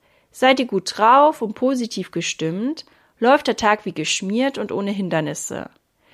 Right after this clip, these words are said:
Seid ihr hingegen misstrauisch gegenüber eurer Umwelt und habt Zweifel, dann werdet ihr auch eher enttäuscht. Hier greift dann die selbsterfüllende Prophezeiung. Das bedeutet, dass selbst getroffene Vorhersagen durch das bewusste oder unbewusste Handeln eintreffen.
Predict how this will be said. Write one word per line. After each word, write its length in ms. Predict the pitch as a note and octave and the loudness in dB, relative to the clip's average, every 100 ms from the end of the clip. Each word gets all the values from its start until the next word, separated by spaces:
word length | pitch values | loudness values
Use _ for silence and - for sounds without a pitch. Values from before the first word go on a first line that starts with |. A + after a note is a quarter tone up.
| _ _ | _ _
Seid 280 | _ B3 B3+ | _ 4 4
ihr 80 | B3 | 2
hingegen 460 | A#3 A3 G#3 G3+ A3+ | 0 0 0 0 2
misstrauisch 720 | F4 - - E3 D#3+ E3 - | 0 -2 0 2 2 0 -6
gegenüber 440 | D#3+ D#3 E3 E3 | -8 -6 -4 -2
eurer 280 | D#3 D#3+ C3+ | 0 -2 -2
Umwelt 720 | A#3 B3 D#3+ D3+ E3+ A#3+ - _ _ _ _ | 2 2 2 0 -2 -2 -6 _ _ _ _
und 240 | G#3 G3 | -6 -2
habt 180 | F#3+ - | -2 -4
Zweifel, 880 | - - G3+ B3 C#4 - D#3 E3+ C4+ - _ _ - | -8 0 4 4 2 -4 -2 -2 -4 -10 _ _ -2
dann 220 | B3 D#4 | 2 6
werdet 260 | C4+ A3 G3 | 4 4 2
ihr 160 | F3 | 4
auch 80 | E3+ | 4
eher 240 | - F#3 F#3+ | 4 4 4
enttäuscht. 800 | B3 - A3 E3 - - - _ _ _ | 0 0 2 2 -2 -8 -10 _ _ _
Hier 200 | C4+ D#4 | 2 2
greift 380 | - G#3 B3 - | 4 2 2 0
dann 140 | G3 | -2
die 80 | F3+ | 0
selbsterfüllende 720 | E3+ E3+ - F#3 - G3 G3 | 2 2 0 -4 -2 -2 -2
Prophezeiung. 880 | - G#3 G#3 - A#3 A3 E3+ D3 - _ _ _ | -4 -6 -6 -2 2 2 2 -4 -8 _ _ _
Das 240 | C4 C#4+ - | 0 0 0
bedeutet, 800 | F#3+ F#3+ F3 F3 A3 B3 F3 | 0 4 4 4 4 2 2
dass 180 | G3+ G3 | 0 0
selbst 380 | G#3 A#3+ D4 - | 2 2 2 -6
getroffene 480 | - - F#3 F3 D#3 | -10 -6 -6 -6 -10
Vorhersagen 1040 | - F3 F#3 G#3+ - D#3 D3+ D#3 G3 A#3 | -6 0 2 2 0 0 2 0 -6 -2
durch 180 | A#3 A#3 | 0 0
das 160 | G3 - | -4 -6
bewusste 800 | F#3 G3 D#4 - - D#4 D#4 - | -6 -2 -4 -4 -6 -4 -4 0
oder 300 | B3 A#3+ G#3 | 2 2 2
unbewusste 560 | G#3+ G3 F#3 - F3+ | 0 -4 -6 -6 -6
Handeln 300 | F#3 F3+ G3 | -4 -2 -2
eintreffen. 800 | F3+ G3+ G3 - C#3+ - - - | -2 -2 -4 -8 -10 -12 -16 -18